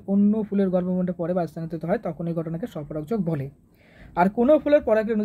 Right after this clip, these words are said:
যখন একই রকম অন্য উদ্ভিদের ফুলের গর্ভমুণ্ডের মধ্যে পড়ে বা স্থানান্তরিত হয়, মানে এক্ষেত্রে কি অন্য ফুলে পড়তে হবে, যখন অন্য ফুলে পড়বে সেই ঘটনাকে আমরা বলবো ইতর পরাগযোগ।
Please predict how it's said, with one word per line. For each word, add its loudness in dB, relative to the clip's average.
যখন -4
একই -8
রকম -4
অন্য -4
উদ্ভিদের 0
ফুলের 2
গর্ভমুণ্ডের 4
মধ্যে -2
পড়ে -6
বা -4
স্থানান্তরিত -4
হয়, -4
মানে -4
এক্ষেত্রে -4
কি 2
অন্য -2
ফুলে 2
পড়তে -2
হবে, -4
যখন -2
অন্য 0
ফুলে -2
পড়বে -2
সেই 0
ঘটনাকে -2
আমরা 0
বলবো 0
ইতর -6
পরাগযোগ। -4